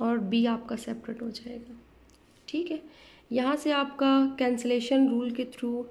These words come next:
B और B कैंसिल हो जाएगा, यहाँ से D और D कैंसिल हो जाएगा।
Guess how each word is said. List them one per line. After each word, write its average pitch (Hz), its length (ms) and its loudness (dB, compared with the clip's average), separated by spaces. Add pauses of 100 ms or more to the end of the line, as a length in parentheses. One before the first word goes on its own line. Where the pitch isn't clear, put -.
(160)
B 226 260 2
और 240 160 0
B 233 260 0
कैंसिल 269 380 2
हो 254 100 2
जाएगा, 247 480 0 (380)
यहाँ 220 180 2
से 226 200 2
D 220 240 2
और 214 100 2
D 208 200 -2
कैंसिल 202 400 -6
हो 196 100 -6
जाएगा। 196 420 -10